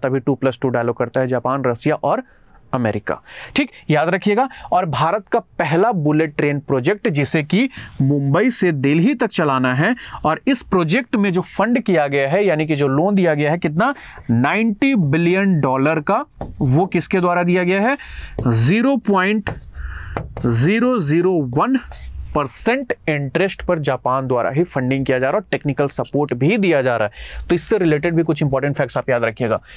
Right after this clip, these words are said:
अगला, जापान के प्रधानमंत्री अगले पांच वर्ष में, हाँ, ये ध्यान रखिएगा, आ, कितना, बयालीस अरब डॉलर का ये र-, लगभग रकम होता है।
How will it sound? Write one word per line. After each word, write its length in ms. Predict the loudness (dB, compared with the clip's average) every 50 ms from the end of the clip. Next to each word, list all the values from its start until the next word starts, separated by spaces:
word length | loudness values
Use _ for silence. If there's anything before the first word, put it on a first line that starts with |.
| -20 -18 -16 -8 -4 -2
अगला, 320 | 0 0 2 0 0 0 -4 -8 -12 -16 -14 -8 -2 0
जापान 400 | 2 2 2 2 0 0 0 0
के 60 | 0
प्रधानमंत्री 680 | 0 0 2 2 2 2 2 0 0 2 0 0 -2 -2 -6 -10 -4
अगले 240 | -2 0 0 0 0
पांच 260 | 0 0 -2 0 0
वर्ष 200 | -2 -2 0 0
में, 100 | -2 0 0
हाँ, 140 | -2 -2 -2 0
ये 200 | 2 2 2 2
ध्यान 280 | 2 2 2 2 2 0
रखिएगा, 320 | 0 0 0 0 0 0 -2 -4 _ _ -2
आ, 120 | -2 -2
कितना, 380 | 0 -2 -4 -2 -2 -2 -2 -4 -6 _ -20 -20 -20 -20 -8 -4 0
बयालीस 460 | 0 2 2 2 2 0 0 0 0
अरब 200 | 0 0 0 0
डॉलर 260 | -2 0 0 -2 -2
का 100 | -2 0
ये 160 | 0 2 2
र-, 120 | 2 0 0
लगभग 380 | 0 -2 -2 0 -2 0 0
रकम 220 | 0 -2 -2 -4 -6
होता 260 | -6 -4 -4 -4 -6
है। 160 | -6 -8 -12